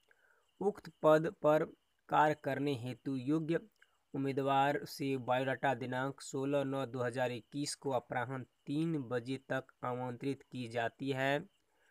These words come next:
विस्तृत जानकारी के लिए कार्यालय नगर पंचायत सिलौर से प्राप्त किया जा सकता है। योग्यता, शैक्षणिक योग्यता, मान्यता प्राप्त संस्थान टेन प्लस टू उत्तीर्ण अनिवार्य होना चाहिए। उम्मीदवार के स-,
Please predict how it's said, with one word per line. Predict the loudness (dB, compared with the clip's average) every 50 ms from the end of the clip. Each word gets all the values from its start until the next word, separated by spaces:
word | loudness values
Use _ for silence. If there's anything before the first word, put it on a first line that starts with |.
| _ _ _ _ _ -4
विस्तृत | -4 -4 -4 -4 -4 -4 -4
जानकारी | 0 2 2 4 2 2 2 0 2 2 2 2 2 0 -2
के | -2 -2 -2
लिए | 0 0 0 -2
कार्यालय | -2 0 0 2 2 4 4 2 2 2
नगर | 0 -2 0 0 0 -2
पंचायत | -2 -4 -6 -6 -6 -6 -4 -2 -2 -2 -2 -4 -6
सिलौर | -10 -8 -6 -4 -2 0 2 4 4 4 4 2 0 -4
से | -8 -4 -4 -4
प्राप्त | -4 -4 -4 2 4 4 4 4 0 _ -16 -8
किया | -4 -2 -2 -2
जा | -2 -2 -4 -4
सकता | -4 -4 -8 -8 -6 -2 0 0
है। | 2 2 2 2 2 0 -2 -4 _ _ _ _ _ _ _ -20 _ _ _ _ _ _ _ _ _ -4 0
योग्यता, | 0 2 2 0 2 4 4 4 4
शैक्षणिक | 4 -4 -6 -6 -8 -8 -8 -6 -6
योग्यता, | -6 -4 0 0 0
मान्यता | 2 0 -2 -2 0 0 0
प्राप्त | 0 2 4 6 6 6 4
संस्थान | 2 -4 -4 -4 -4 -2 0 2 2 2 0 -2
टेन | 0 0 0 0 0 -2
प्लस | -2 -2 -2 -2 -2 -4 _ -4
टू | -2 -2
उत्तीर्ण | -2 -2 -6 -8 -4 0 0 0 0 0 -2 -2 -4
अनिवार्य | -4 -4 -2 0 0 2 2 2 0 -2
होना | -4 -4 -2 -2 -2
चाहिए। | -2 -2 -2 -2 0 0 0 0 0 -2 -4 _ _ _ _ _ _ _ _ _ _ -6
उम्मीदवार | -2 -2 0 2 2 4 6 6 4 4
के | 2 2 2 2 2 2
स-, | 0 -2 -6 -6